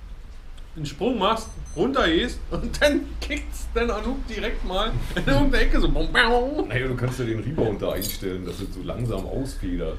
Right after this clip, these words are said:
Speaker 2: wa?
Speaker 1: Ja, ja, aber das sieht, also sieht nicht. Also sieht nur mit einer vorderen Gabel nicht, weil der Winkel wäre dann zu steil und die Räder würden tatsächlich viel zu nah aneinander
Speaker 2: Ja.
Speaker 1: stehen.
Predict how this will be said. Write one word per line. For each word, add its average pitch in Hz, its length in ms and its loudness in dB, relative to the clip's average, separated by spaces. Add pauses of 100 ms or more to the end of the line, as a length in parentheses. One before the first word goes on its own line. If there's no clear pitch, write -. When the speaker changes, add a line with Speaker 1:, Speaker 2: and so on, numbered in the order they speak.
Speaker 2:
wa? 131 340 0
Speaker 1:
Ja, 175 60 4
ja, 147 260 2
aber 117 360 -2 (160)
das 117 160 -4
sieht, 127 160 -6 (240)
also 117 240 -4
sieht 135 240 -2
nicht. 147 480 4
Also 127 280 -4
sieht 165 180 -4
nur 185 80 -2
mit 180 120 -2
einer 165 100 2
vorderen 170 380 2
Gabel 190 300 2
nicht, 185 200 -2
weil 160 100 2
der 151 120 0
Winkel 143 300 -2
wäre 147 140 0
dann 156 100 -2
zu 151 100 -2
steil 160 320 -2
und 151 140 -8
die 143 60 -6
Räder 156 260 -2
würden 151 140 -6
tatsächlich 151 440 -6
viel 175 140 -6
zu 156 140 -8
nah 135 180 -2
aneinander 127 320 -4
Speaker 2:
Ja. - 40 -4
Speaker 1:
stehen. 107 220 -8